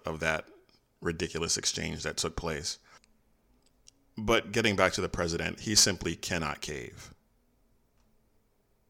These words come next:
It would be a disaster for him politically. And if he does, it, part of that disaster, the, the main part of that disaster is gonna be he w-, will not win election in twenty twenty. That,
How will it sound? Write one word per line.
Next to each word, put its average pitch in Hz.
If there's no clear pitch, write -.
It 101
would 98
be 95
a 82
disaster 92
for 98
him 92
politically. 87
And 98
if 90
he 92
does, 85
it, 92
part 98
of 90
that 90
disaster, 90
the, 87
the 95
main 101
part 90
of 85
that 85
disaster 95
is 85
gonna 85
be 87
he 87
w-, 82
will 87
not 85
win 85
election 82
in 76
twenty 82
twenty. 78
That, 78